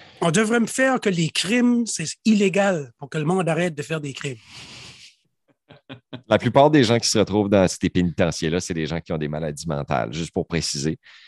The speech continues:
Speaker 2: Euh, fait que ça peut être un petit peu délicat à les réenvoyer dans la population en général ou les confiner à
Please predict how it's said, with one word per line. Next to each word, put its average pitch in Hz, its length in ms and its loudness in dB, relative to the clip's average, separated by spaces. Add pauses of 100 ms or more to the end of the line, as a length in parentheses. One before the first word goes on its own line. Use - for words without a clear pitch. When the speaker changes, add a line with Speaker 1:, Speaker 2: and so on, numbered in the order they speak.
(260)
Speaker 2:
Euh, 76 240 2
fait - 500 -10
que - 80 -14
ça 76 160 -4
peut 90 140 -2
être 87 260 2
un 82 80 2
petit - 160 -8
peu 92 160 0
délicat 76 520 -2
à 95 40 2
les 76 140 0
réenvoyer 78 760 -2
dans 73 220 -4
la 67 100 -4
population 76 540 -6
en 76 60 -6
général 69 420 -6
ou - 20 -10
les 69 140 -8
confiner 78 480 -4
à 65 80 -2